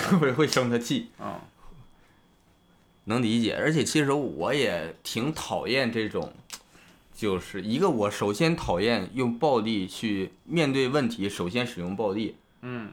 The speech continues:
Speaker 1: 去解决。第二呢，我也讨厌那种就是说，呃，有这种说不打不相识，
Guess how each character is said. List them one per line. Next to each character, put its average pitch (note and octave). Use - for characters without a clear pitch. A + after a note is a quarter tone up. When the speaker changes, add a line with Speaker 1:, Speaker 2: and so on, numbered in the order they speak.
Speaker 1:
去 B2+
解 F#2+
决。 D2+
第 D3+
二 D3+
呢， G#2+
我 A2
也 C#3+
讨 F#2+
厌 A#2
那 A#2
种 E2+
就 G#2+
是 G#2
说， F#2+
呃， G2
有 A#2
这 D#3
种 A2+
说 B2
不 A#2
打 -
不 C#3+
相 B2
识， G2